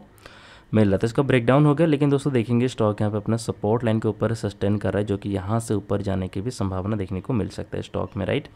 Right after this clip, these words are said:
तो अगर बात करें रेजिस्टेंस लाइन की दोस्तों टू डबल फ़ोर सिक्स पॉइंट टू ज़ीरो में आपको रेजिस्टेंस लाइन दिखाई दे रही है, जिससे इसको ब्रेकआउट करेगा तो स्टॉक में एक अच्छी तेज़ी देखने को मिल जाएगी।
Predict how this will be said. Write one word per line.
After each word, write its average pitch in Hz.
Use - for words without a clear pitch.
तो 131
अगर 131
बात 131
करें 143
रेजिस्टेंस 110
लाइन 110
की 120
दोस्तों 110
टू 107
डबल 101
फ़ोर 104
सिक्स -
पॉइंट 101
टू 98
ज़ीरो 98
में 101
आपको 98
रेजिस्टेंस 95
लाइन 107
दिखाई 104
दे 104
रही 123
है, 117
जिससे 117
इसको 131
ब्रेकआउट 113
करेगा 98
तो 110
स्टॉक 92
में 92
एक 90
अच्छी 90
तेज़ी 92
देखने 90
को 95
मिल 90
जाएगी। 90